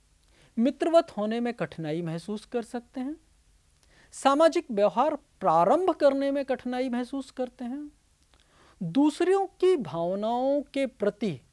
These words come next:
अनुक्रियाशील होने में कठिनाई महसूस करते हैं, अपने अनुभव या अपने संवेग दूसरों से साझा करने में कठिनाई इनको आती है। संप्रेषण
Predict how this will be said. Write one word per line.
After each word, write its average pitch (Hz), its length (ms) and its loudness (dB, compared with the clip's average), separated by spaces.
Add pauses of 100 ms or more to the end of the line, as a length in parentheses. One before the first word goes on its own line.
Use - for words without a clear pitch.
(400)
अनुक्रियाशील 302 920 2
होने 190 300 -6
में 220 140 -4
कठिनाई 175 560 -6 (240)
महसूस 180 420 -8
करते 226 340 -12
हैं, 269 180 -12 (1300)
अपने 349 420 6
अनुभव 190 840 2 (200)
या 262 160 2
अपने 269 420 -2
संवेग 208 720 0
दूसरों 208 600 -4 (100)
से 262 200 -6
साझा 156 500 -2
करने 165 380 -8
में 240 160 -8
कठिनाई 151 580 -8 (420)
इनको 175 320 -8
आती 113 300 -16
है। - 220 -20 (1400)
संप्रेषण 359 720 2